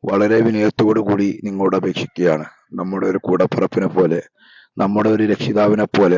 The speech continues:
നമ്മുടെ ഒരു മാതാവിനെ പോലെ, അല്ലെങ്കിൽ നമ്മുടെ ഒരു പിതാവിനെ പോലെ ഇവരെയും നമ്മൾ ചേർത്ത് പിടിക്കേണ്ടതുണ്ട്. അപ്പം നിങ്ങളാൽ കഴിയുന്ന സഹായങ്ങൾ ഇതിൻ്റെ കൂടെ കാണുന്ന അക്കൗണ്ട്, Google Pay നമ്പറിലേക്കോ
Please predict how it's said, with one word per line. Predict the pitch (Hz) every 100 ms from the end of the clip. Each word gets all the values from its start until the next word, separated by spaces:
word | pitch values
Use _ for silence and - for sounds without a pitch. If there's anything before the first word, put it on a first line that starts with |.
| -
നമ്മുടെ | 95 101 104
ഒരു | 107
മാതാവിനെ | 101 101 104 104 104
പോലെ, | - 95 92
അല്ലെങ്കിൽ | 95 92 98
നമ്മുടെ | 98 98 104
ഒരു | -
പിതാവിനെ | 95 92 101 107 -
പോലെ | 104 95 85 _ _ _ _ _ _ _ _ _ _
ഇവരെയും | 104 101 110 110 113
നമ്മൾ | 107 107
ചേർത്ത് | - 107 98 123
പിടിക്കേണ്ടതുണ്ട്. | 101 98 - 95 87 82 71 90 _ -
അപ്പം | - 101
നിങ്ങളാൽ | 95 95 95 101 101
കഴിയുന്ന | 101 101 98 95
സഹായങ്ങൾ | 90 95 95 95 95 90 - _ _ - - _ _ _ _
ഇതിൻ്റെ | 113 110 110
കൂടെ | - 104 104
കാണുന്ന | 107 101 101 98 95 _ _ -
അക്കൗണ്ട്, | 101 107 104 101
Google | 104 104 -
Pay | 104
നമ്പറിലേക്കോ | 107 98 101 101 98 -